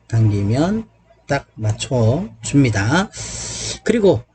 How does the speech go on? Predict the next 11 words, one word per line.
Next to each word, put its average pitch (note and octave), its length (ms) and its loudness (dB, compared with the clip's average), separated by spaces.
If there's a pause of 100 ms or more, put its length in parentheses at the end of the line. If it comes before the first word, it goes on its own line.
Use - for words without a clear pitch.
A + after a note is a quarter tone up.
(260)
어, A#2+ 180 2
작업은 D#3+ 760 4
이 C#3 140 4
두 C3+ 260 2
번째 E3 680 2
영상을 B2 760 2 (220)
작게 - 460 0
만들어서 A#2+ 760 2 (380)
마스크 A2 800 0
디자이너를 C#3+ 640 2
이용해서 A2+ 540 2